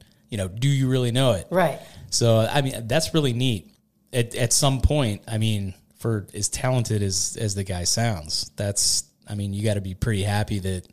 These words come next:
Speaker 2: Oh, he's
Speaker 1: you know, he's working
Speaker 2: phenomenal.
Speaker 1: with you right now.
Speaker 2: Yeah.
Speaker 1: That's very cool.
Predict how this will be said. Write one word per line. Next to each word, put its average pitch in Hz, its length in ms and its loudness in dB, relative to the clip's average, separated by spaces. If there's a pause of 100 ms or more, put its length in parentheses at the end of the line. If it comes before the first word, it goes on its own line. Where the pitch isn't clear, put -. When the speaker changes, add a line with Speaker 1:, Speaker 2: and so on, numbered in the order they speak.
(420)
Speaker 2:
Oh, 170 140 2
he's 170 200 -4
Speaker 1:
you 104 60 4
know, 107 60 6
he's 110 140 2
working 123 200 4
Speaker 2:
phenomenal. 110 100 2
Speaker 1:
with 104 140 -4
you 98 80 -2
right 98 180 0
now. 101 260 -2
Speaker 2:
Yeah. 147 180 -8 (580)
Speaker 1:
That's 90 240 -6
very 90 320 -4
cool. 95 440 -6